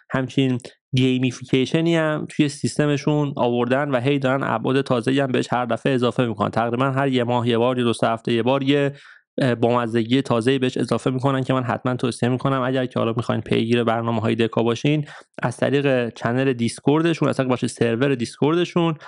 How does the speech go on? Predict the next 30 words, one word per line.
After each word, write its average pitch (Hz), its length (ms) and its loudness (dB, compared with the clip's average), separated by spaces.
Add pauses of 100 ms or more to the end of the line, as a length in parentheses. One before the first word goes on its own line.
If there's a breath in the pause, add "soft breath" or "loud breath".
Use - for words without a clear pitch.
(280 loud breath)
اه، 131 140 2
فعالیتاشون 123 640 -2
رو 147 60 2
دنبال 131 360 2
کنین 147 320 0
و 131 40 2
این 127 240 -2
آپدیت 120 460 0
هایی 143 140 2
که 139 120 -2
معمولاً، 117 500 0 (400 loud breath)
اه، 117 280 0
برای، 117 360 -2
اه، 117 640 0
اکوسیستمشون 117 800 -2
دارن 117 260 0
هی 117 160 0
هر 110 160 0
چند 117 200 -4
وقت 113 200 -4
بار 117 120 2
اضافه 117 340 -2
می‌کنن 120 380 0
رو 143 100 0
بخونین، 139 480 0
چون 135 180 0
خیلی 131 440 0 (320 soft breath)
این 120 280 0 (140)
قوانین 117 640 0
و 120 280 0